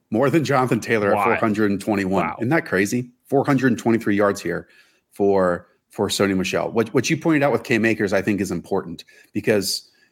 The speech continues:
Speaker 1: he was activated for these final three games, but he didn't even travel with the team last week. Jordan Rodrigue,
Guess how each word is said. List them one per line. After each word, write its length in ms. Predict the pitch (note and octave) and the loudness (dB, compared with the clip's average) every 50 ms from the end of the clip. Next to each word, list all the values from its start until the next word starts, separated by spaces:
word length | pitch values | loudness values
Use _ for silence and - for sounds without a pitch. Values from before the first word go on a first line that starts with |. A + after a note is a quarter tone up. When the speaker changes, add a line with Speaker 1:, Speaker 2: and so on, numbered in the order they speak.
| _ _ | _ _
Speaker 1:
he 100 | - B2 | -2 0
was 140 | A#2 G2 | 0 0
activated 600 | A#2 A2 A2 - - G#2+ A#2 A#2 A2+ A#2+ B2 A#2+ | 0 -2 -2 -2 -2 0 2 2 2 2 0 -2
for 120 | - B2 G#2+ | -2 -4 -4
these 160 | G2+ G2 - | -4 -4 -4
final 320 | - - A2 A2+ A2+ G#2+ | -2 0 2 2 2 0
three 320 | G#2 - - - A2+ G#2 F#2+ | -2 -6 -8 -6 -6 -4 -2
games, 560 | G2 A2+ A2+ A2 G2+ F#2+ F2+ F2+ F#2 - - | 0 0 2 2 0 0 -2 -4 -4 -6 -8
but 180 | - - A2+ G2+ | -4 -4 -4 -2
he 80 | A2+ | -2
didn't 160 | G#2 A#2+ B2+ | -2 0 0
even 140 | A#2 G2 G2 | 0 -2 -2
travel 400 | F2+ - - A#2 A2 A2+ G#2+ A2 | -4 -4 -2 0 0 0 0 0
with 140 | A2 G2+ - | 0 0 -2
the 40 | B2+ | -4
team 240 | - - G#2+ F#2+ F#2 | -8 -6 -4 -2 0
last 320 | F#2 F#2+ G2+ F#2+ - - | 0 0 0 -2 -4 -8
week. 220 | D#2 D2+ D#2 - | -10 -12 -10 -6
Jordan 200 | - A2 A2 G#2+ | -2 -2 0 0
Rodrigue, 440 | G#2 F#2+ F#2 F#2 F2+ G2 A#2 A#2 - | 0 0 -2 -2 -2 -4 -4 -6 -12